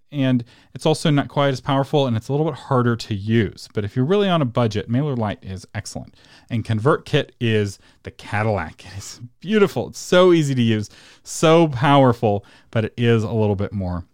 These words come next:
expensive. So I do encourage you to check out both of those tools. I personally switched from MailChimp to ConvertKit, and I've helped a lot of authors switch, and none of them have regretted it. In fact,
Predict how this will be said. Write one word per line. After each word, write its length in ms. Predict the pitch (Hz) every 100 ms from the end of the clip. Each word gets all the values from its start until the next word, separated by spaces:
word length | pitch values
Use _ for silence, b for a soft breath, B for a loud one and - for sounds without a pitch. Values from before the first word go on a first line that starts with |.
| _
expensive. 540 | 104 - 95 85 - -
So 100 | 135
I 60 |
do 180 | 139 196
encourage 380 | 185 - 160 143
you 80 | 123
to 100 | 104
check 320 | - 147 139
out 220 | 139 120
both 200 | 117 113
of 100 | 110
those 180 | 107 98
tools. 360 | - 135 143 - b b 127
I 120 | 131
personally 500 | 143 131 147 143 147
switched 480 | - 139 - - - _ -
from 220 | 113 110
MailChimp 420 | 110 110 - 123 -
to 160 | 117
ConvertKit, 640 | - 101 110 - 139 131 - B B B
and 200 | - 117
I've 180 | 113 117
helped 260 | 160 165 -
a 40 |
lot 220 | 139 139
of 80 | 135
authors 380 | 143 147 117 -
switch, 360 | - 95 - -
and 280 | 98 90 95
none 200 | 127 165
of 100 | 156
them 180 | 170 156
have 160 | 147
regretted 540 | 143 123 123 117 - -
it. 100 | - -
In 60 | 117
fact, 340 | - 135 127